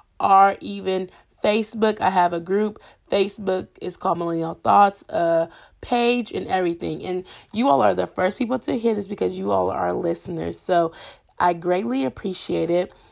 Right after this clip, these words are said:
Please reach out to me. I wanna help you all start side hustle so you can either get that, um, new stream of income, pay back your debt, or even use the money to travel.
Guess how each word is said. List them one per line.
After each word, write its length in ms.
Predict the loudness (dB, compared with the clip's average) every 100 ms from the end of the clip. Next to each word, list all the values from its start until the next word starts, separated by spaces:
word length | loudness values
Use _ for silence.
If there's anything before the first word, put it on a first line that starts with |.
| _ _ _
Please 320 | -6 -2 -2
reach 140 | -2 2
out 160 | 2
to 100 | 0
me. 240 | -4 -4 -2
I 140 | -2
wanna 220 | 0 -2 -4
help 240 | -6 -4
you 80 | -2
all 100 | -2
start 460 | -6 -4 -2 -2
side 300 | -2 0 2
hustle 340 | 2 0 -2 0
so 160 | 2
you 180 | 0 -2
can 140 | -8 -8
either 240 | -4 -4
get 220 | -2 0
that, 200 | 2 0 -2 -20 -20 -20 -2
um, 320 | 2 2 0 -6 _
new 340 | -8 0 2 0
stream 320 | -2 -4 -2
of 100 | -4 -2
income, 500 | 0 0 0 0 -2 -8 _ -2
pay 220 | 0 2
back 300 | 2 0 0
your 160 | -2
debt, 340 | 0 2 2 2 -10 0
or 80 | 2
even 340 | 2 0 0
use 240 | -2 -2 -2
the 120 | -2
money 340 | 0 0 0
to 200 | 0 0
travel. 680 | 0 -2 -2 -2 -6 -10 -12